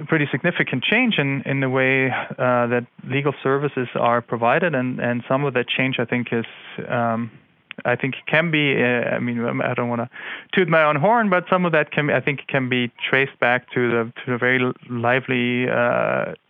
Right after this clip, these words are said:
legal innovation ecosystem that, that has grown over the past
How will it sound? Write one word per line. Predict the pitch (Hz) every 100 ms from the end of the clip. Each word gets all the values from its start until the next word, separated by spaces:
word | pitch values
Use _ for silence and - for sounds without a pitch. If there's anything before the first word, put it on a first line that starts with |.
| _ _
legal | 143 139 160 147
innovation | 131 131 131 135 139
ecosystem | 131 143 127 - 123 - 120
that, | 113 110 - - - - - - _ -
that | 131 123
has | 123 120
grown | - 131 139 135
over | 117
the | 117
past | - 117